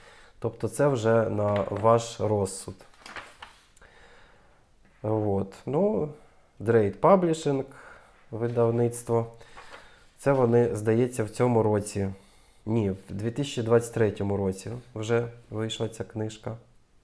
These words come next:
Дві тисячі двадцять третій рік. Е, до речі, такий самий щоденник є по рунам, і, е, я його покажу вже в наступному відео.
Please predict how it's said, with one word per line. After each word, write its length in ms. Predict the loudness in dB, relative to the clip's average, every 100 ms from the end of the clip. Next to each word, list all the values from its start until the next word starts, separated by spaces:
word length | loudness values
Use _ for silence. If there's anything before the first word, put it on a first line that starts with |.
| _ -20 _ -20 -20 -20 _ -10
Дві 140 | -8
тисячі 360 | -8 -10 -10 -4
двадцять 280 | -4 -4
третій 380 | 0 0 0 -2
рік. 280 | 0 -2 -6 -18 -8 -6 -6 -10 -20 -20 -20 -20 -20 -20 -20 -20 -20 -20 -20 -20 -12
Е, 140 | -4 -2 4
до 80 |
речі, 420 | 8 8 8 4 4 2
такий 340 | -2 2 4 4
самий 340 | 6 6 6
щоденник 540 | 2 4 6 6 2
є 120 | 0 0
по 240 | 4 4
рунам, 540 | 4 2 4 4 2 -4 -16 -20 -10
і, 340 | -2 2 4 6
е, 240 | 6 4 -2
я 240 | 2 6 6
його 240 | 6 2
покажу 580 | 0 0 0 2 2 2
вже 200 | 4 4
в 80 | 4
наступному 680 | 2 0 -2 0 0 0
відео. 460 | 0 -2 2 0